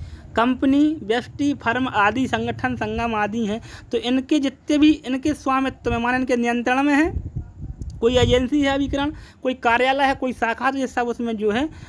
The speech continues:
व्यक्ति के अंतर्गत आएंगे। जैसे मान लो आरएसएस है तो इसकी जितनी भी शाखाएँ हैं सब उसमें आएंगी, ठीक है,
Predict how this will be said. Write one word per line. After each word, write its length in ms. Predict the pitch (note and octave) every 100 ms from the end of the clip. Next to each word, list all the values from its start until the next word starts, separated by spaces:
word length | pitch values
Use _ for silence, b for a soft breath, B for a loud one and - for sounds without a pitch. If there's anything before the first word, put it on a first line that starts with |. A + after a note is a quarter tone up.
| B
व्यक्ति 300 | A3+ - B3
के 100 | A3
अंतर्गत 480 | A3 G#3 A3 C4 C4 G3+
आएंगे। 440 | F#3+ F#3+ F#3 D#3 B B A3
जैसे 180 | G#3+
मान 200 | B3 B3
लो 100 | B3+
आरएसएस 460 | A#3 A#3 A#3+ B3 A#3
है 80 | B3
तो 100 | B3
इसकी 220 | B3 A#3+
जितनी 260 | A#3+ B3+ B3+
भी 100 | A#3
शाखाएँ 460 | A#3 A3 G#3+ A3
हैं 80 | C#4+ B B -
सब 200 | D4 B3+
उसमें 320 | G#3 G3+ F#3+
आएंगी, 400 | E3+ D#3+ D3 D3 b b b -
ठीक 220 | D#4+ E4+
है, 160 | B3